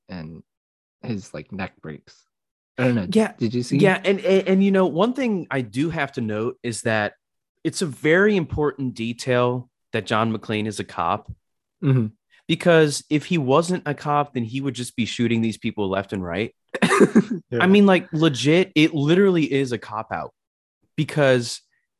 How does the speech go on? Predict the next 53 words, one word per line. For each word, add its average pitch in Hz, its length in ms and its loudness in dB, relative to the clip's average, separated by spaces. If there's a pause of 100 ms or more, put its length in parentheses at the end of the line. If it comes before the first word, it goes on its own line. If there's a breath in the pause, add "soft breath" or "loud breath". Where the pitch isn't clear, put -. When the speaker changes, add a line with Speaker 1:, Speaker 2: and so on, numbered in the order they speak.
(200)
Speaker 2:
this 147 240 0
scene 175 640 0
would 131 140 -2
not 139 180 -2
have - 100 -6
happened 127 480 -8
if 104 320 -6 (240)
John 110 340 0
could 110 180 -4
just 107 180 -6
shoot 113 240 -2
him. 131 220 -6
But 113 240 -6
since 117 240 -4
the, 110 180 -4
you 113 60 -4
know, 104 120 0
there 101 120 -2
is 107 140 -4
due 113 140 -4
process 101 520 -4
and 92 80 -8
he 92 60 -8
has 98 200 -8
that 92 220 -8
code, 95 480 0 (360 soft breath)
you 110 100 -4
know, 92 120 -2
Speaker 1:
Mm-hmm. 110 180 -2
Speaker 2:
I 127 60 2
think 208 160 -2
the, 127 180 0 (120)
the 127 200 0
bad 113 440 -6
guy 101 160 -2
literally 104 340 -4
says 110 320 -6
to 90 120 -12
him, 85 260 -16 (360)
"Oh, 127 140 2
aren't 123 240 0
you 131 60 4
a 113 40 2
cop? 113 420 -4
Aren't 110 180 -2
cops 117 300 -4
supposed 113 260 -8
to 113 60 -8
have 107 100 -4
a 104 40 -6
code 110 300 -2
or 113 80 -4
something?" 110 480 -6